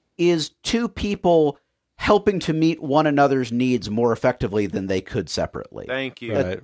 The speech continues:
Speaker 1: That's
Speaker 2: Exactly.
Speaker 1: actually what a marriage is.
Speaker 3: Right.
Speaker 1: Um, if you won't communicate your needs and desires to your spouse, they actually can't help you with them.
Speaker 3: Right.
Speaker 1: Um,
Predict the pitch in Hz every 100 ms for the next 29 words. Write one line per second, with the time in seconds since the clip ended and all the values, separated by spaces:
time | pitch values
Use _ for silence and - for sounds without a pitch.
0 | - - 190 208 208 190 180 139 143 160
1 | 165 147 147 135 113 87 104 78 53 50
2 | - 110 90 - - 170 160 139 135 -
3 | _ 214 196 208 214 311 - 196 190 320
4 | 320 - 185 135 143 147 147 143 143 -
5 | 131 120 117 113 113 107 120 110 131 127
6 | - 165 226 180 - 151 127 120 67 52
7 | - 50 - _ _ - 95 117 123 117
8 | 104 95